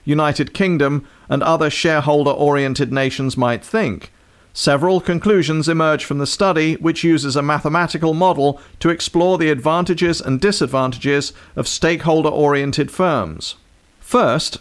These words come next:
stakeholder-oriented companies have lower output and higher prices,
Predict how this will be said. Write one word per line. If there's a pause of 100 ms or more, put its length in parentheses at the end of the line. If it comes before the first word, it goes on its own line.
stakeholder-oriented
companies
have
lower
output
and
higher
prices,